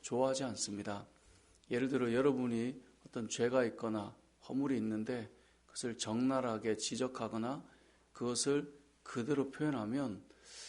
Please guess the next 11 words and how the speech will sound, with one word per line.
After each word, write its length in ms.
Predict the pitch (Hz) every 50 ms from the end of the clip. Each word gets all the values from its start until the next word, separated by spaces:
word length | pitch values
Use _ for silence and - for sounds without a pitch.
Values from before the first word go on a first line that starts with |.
| - - -
아마 420 | 135 127 131 127 123 117 110 107 98 107
내가 260 | 110 120 143 160 156
혹 220 | 151 165 156 -
그런 220 | - 160 160 147 139
죄를 240 | 139 127 117 113
지었다 320 | - - 165 160 165 - 107
해도 360 | 104 117 117 113 110 101 - - - - - _ _ _ - - _ _ _ _ -
"말을 320 | 113 98 104 101 107 113
어떻게 240 | 113 110 107 - 113
저렇게 400 | 104 - 107 104 107 - - -
하나?" 300 | 113 - 104 101 - -